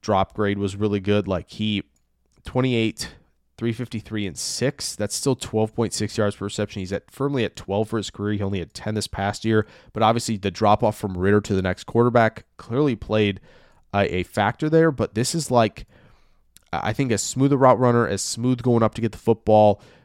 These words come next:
Like, just, just plays the receiver position, just really balanced, technically sound, but also has the quicks to boot. Like, this is a player I like more than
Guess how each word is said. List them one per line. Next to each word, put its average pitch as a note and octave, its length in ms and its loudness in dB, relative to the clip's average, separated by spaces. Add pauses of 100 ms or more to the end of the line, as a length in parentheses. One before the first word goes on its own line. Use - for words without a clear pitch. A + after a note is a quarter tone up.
(140)
Like, G#2+ 160 -4
just, A#2+ 240 -4
just A#2 240 -4 (520)
plays C3+ 360 -2
the C3+ 80 -2
receiver A#2 400 0
position, A2 500 0
just F#2+ 320 -8 (680)
really B2+ 320 0
balanced, A2+ 580 0
technically A2 500 -2
sound, G2+ 560 0
but G2 100 -2
also F#2+ 280 0
has F#2 240 -8
the D#2+ 80 -12
quicks - 460 -12
to F2+ 100 -12
boot. E2 340 -14
Like, F2+ 220 -12
this B2+ 200 -2
is B2+ 100 -8
a B2+ 60 -6
player A#2 380 2
I A2+ 220 0
like G2 360 0
more G#2 300 6
than G2 380 0